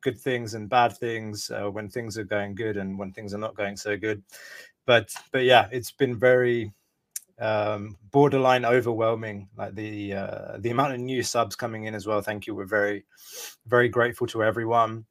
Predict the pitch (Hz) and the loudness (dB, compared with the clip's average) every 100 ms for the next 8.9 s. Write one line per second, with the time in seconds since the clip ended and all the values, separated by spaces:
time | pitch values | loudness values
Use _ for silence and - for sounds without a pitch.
0 | _ _ _ _ _ - - 139 131 120 | _ _ _ _ _ -8 2 6 6 4
1 | 120 - - 135 131 131 127 123 127 123 | -2 -4 2 4 6 6 6 6 4 4
2 | 120 117 135 123 120 113 127 135 131 127 | 2 0 2 4 2 4 6 6 6 2
3 | 107 - _ _ _ 120 127 123 120 117 | -4 -16 _ _ _ -6 -2 -2 -4 -6
4 | 117 113 113 104 123 117 113 107 101 - | -2 -2 -2 -6 -2 4 4 2 -6 -14
5 | _ _ _ 127 127 - 131 113 110 107 | _ _ _ 0 0 2 0 0 -2 -8
6 | - 110 120 110 123 120 120 117 117 - | -8 -6 -6 -2 -2 0 0 0 -2 -6
7 | 110 113 104 110 113 123 113 120 139 135 | -6 -4 -6 -8 -8 -8 -8 -2 0 0
8 | 135 - - - - - _ 110 110 | -2 -10 -20 -20 -20 -20 _ -2 -2